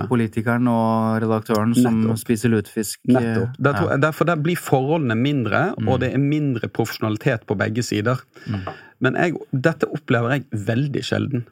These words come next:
Speaker 2: Altså,
Speaker 1: Ok.
Speaker 2: jeg opplever veldig sjelden at jeg, da jeg jobbet i Bergens Tidende, så var det noe mer av det. Der opplevde jeg litt oftere at det var en del sånn lokale,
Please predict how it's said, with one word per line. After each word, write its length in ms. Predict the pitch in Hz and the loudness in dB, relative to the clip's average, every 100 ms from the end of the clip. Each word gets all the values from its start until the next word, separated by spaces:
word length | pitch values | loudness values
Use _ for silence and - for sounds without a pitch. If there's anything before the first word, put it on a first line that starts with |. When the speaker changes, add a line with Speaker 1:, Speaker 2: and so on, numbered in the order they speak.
| _ | _
Speaker 2:
Altså, 200 | 110 113 110 | -4 0 0
Speaker 1:
Ok. 60 | |
Speaker 2:
jeg 100 | 131 | 0
opplever 440 | 143 139 123 113 113 | 0 -2 0 0 0
veldig 380 | 110 117 139 117 | 0 0 0 -2
sjelden 380 | - 110 117 120 | 0 0 0 0
at 140 | 107 - | -2 0
jeg, 480 | 107 107 113 110 | 0 0 0 2
da 80 | 120 | 2
jeg 80 | 127 | 0
jobbet 260 | 127 147 127 | 0 -2 -2
i 40 | |
Bergens 360 | 117 113 110 - | 0 0 -2 -2
Tidende, 440 | - 110 160 196 - - _ | -2 0 0 0 -6 -20 _
så 80 | - | 0
var 80 | 143 | 2
det 100 | 120 | 2
noe 280 | 117 123 120 | 2 2 2
mer 220 | 117 113 | 2 0
av 80 | - | -2
det. 120 | 117 117 _ - | -4 -4 _ -2
Der 140 | 135 110 - | -2 -2 -6
opplevde 540 | 110 110 - 110 101 104 | -4 -4 -2 -2 0 0
jeg 100 | 107 | 0
litt 180 | 117 95 | -4 -6
oftere 320 | 92 - 110 | -8 -2 -2
at 60 | 107 | 2
det 80 | |
var 100 | 107 | 0
en 100 | 107 | 2
del 140 | 107 107 | 0 0
sånn 180 | 107 107 | 0 -2
lokale, 680 | 120 113 117 98 95 98 | 0 0 2 0 0 -2